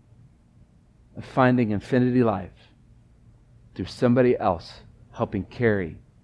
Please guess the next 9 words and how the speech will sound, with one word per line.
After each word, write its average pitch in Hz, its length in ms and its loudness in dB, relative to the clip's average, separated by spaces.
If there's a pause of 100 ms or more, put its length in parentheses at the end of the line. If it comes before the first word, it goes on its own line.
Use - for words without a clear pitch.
(220)
our 95 100 -4
burdens 87 500 -8 (3000)
so - 180 0
that 127 140 4
our 110 140 4
thoughts 101 400 0
don't 107 200 -8
end 104 160 -6
us - 260 -8